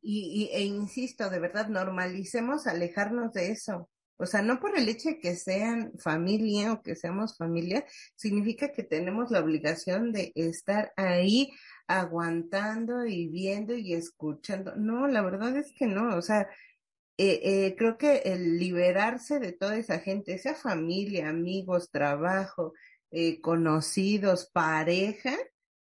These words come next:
vaya, o sea, deséchenla por más de que los quieran. Suena como muy sencillo y sé que no lo es, ¿saben? No lo es, no es sencillo. Pero sí creo que, que está muy,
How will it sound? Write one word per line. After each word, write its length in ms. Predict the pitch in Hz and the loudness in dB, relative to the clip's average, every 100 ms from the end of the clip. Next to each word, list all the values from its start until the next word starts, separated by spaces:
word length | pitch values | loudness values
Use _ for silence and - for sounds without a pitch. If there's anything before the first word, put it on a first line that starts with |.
| _ _ _ | _ _ _
vaya, 440 | 165 175 180 180 - | -6 0 0 0 -2
o 80 | 175 | -2
sea, 220 | 185 180 | 2 0
deséchenla 960 | 175 185 180 247 254 - 302 240 170 170 | 2 -2 0 0 0 2 4 4 2 2
por 180 | 170 | 0
más 220 | 175 214 233 | 2 -2 -2
de 120 | 294 | -4
que 120 | 269 | -2
los 260 | 202 175 - | 0 -2 -2
quieran. 420 | 214 226 208 175 | -2 0 0 0
Suena 280 | 262 277 339 | 0 0 0
como 180 | 269 202 | 0 0
muy 220 | 208 233 | 0 -2
sencillo 840 | 269 226 208 269 247 180 226 190 - - _ | -2 -2 0 0 2 2 0 -2 -14 -20 _
y 160 | 196 | -4
sé 260 | 180 226 226 | 0 0 0
que 120 | 226 | -2
no 220 | 208 202 | 0 0
lo 180 | 196 175 | 4 4
es, 400 | 190 196 - - _ | 4 0 -6 -20 _
¿saben? 500 | _ - 160 180 208 202 | _ -4 -2 -2 0 2
No 140 | 233 | 2
lo 180 | 247 196 | 2 0
es, 140 | 190 | 0
no 100 | 202 | 0
es 100 | 220 | 0
sencillo. 680 | - 294 - 220 226 220 180 _ _ _ _ - _ _ _ 165 | 2 0 0 -4 -2 -2 -2 _ _ _ _ -20 _ _ _ 0
Pero 260 | 208 190 196 | 2 4 2
sí 320 | - 277 - | 4 2 4
creo 580 | 262 254 233 226 247 240 | 2 2 0 -2 -4 -8
que, 460 | - 180 170 160 - | -6 -2 0 -2 -6
que 480 | 180 175 160 165 180 | -4 -2 0 0 -2
está 340 | 180 - 208 208 | -4 -6 -4 0
muy, 920 | 208 208 220 226 226 226 226 220 | 0 0 0 0 0 0 2 0